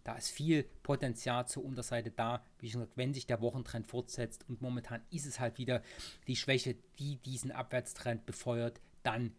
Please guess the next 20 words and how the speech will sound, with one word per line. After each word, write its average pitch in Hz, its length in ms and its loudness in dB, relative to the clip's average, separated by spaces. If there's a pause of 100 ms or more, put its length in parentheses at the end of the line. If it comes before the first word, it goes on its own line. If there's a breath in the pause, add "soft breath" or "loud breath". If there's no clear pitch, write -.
(120)
der 131 160 0
Weg 110 340 -4 (120)
nach 123 200 0
unten 117 360 -4
frei. 127 380 0 (160)
Danke 143 440 4 (340 loud breath)
für 190 480 10 (100)
diese 156 600 2 (120)
Frage 147 720 4
und 131 200 2
damit 160 440 8
wären 147 320 6
wir, 160 260 10 (400 loud breath)
äh, 139 200 0
zumindest 160 560 6
jetzt 165 260 2
für 143 120 2
die 131 180 2
Morgensession 127 1000 4
durch. 185 400 12